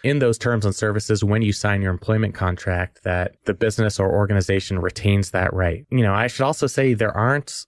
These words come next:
state and federal laws right now protecting the user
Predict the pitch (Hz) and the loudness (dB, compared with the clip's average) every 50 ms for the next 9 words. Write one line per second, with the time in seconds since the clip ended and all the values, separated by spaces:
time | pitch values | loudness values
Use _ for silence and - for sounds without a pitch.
0 | _ _ - - - - - 123 123 117 113 - - 117 113 120 113 107 104 104 | _ _ -16 -14 -6 -2 0 0 2 2 0 0 0 0 2 2 2 2 4 2
1 | 104 104 107 101 - - 95 95 92 - 92 90 92 104 127 160 - - 147 - | 2 2 0 -2 -2 -2 -2 -2 -2 -2 -2 -2 0 0 0 -2 -2 -4 -4 -2
2 | 147 143 - - 139 135 131 131 127 127 127 120 135 131 131 131 - | -4 -4 -2 -2 -2 -2 0 0 0 0 0 0 -2 -2 -4 -4 -6